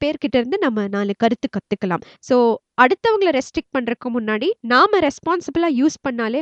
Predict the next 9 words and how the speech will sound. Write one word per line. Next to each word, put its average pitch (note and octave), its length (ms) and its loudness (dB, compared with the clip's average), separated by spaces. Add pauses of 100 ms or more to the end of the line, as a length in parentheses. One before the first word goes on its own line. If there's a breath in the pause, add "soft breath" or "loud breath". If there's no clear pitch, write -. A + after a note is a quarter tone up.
ஒவ்வொருத்தரும் F#4 600 4
ரெஸ்பான்சிபிளா D#4+ 640 0
இருக்க C4 400 2
ஆரம்பிச்சுட்டாங்கன்னா, A3 720 -4 (200)
இது A#3 180 0
கண்டிப்பா B3+ 460 0
ஒரு A#3+ 520 0 (180)
வரப்பிரசாதம் F3+ 680 -2
தான். D#3+ 120 -10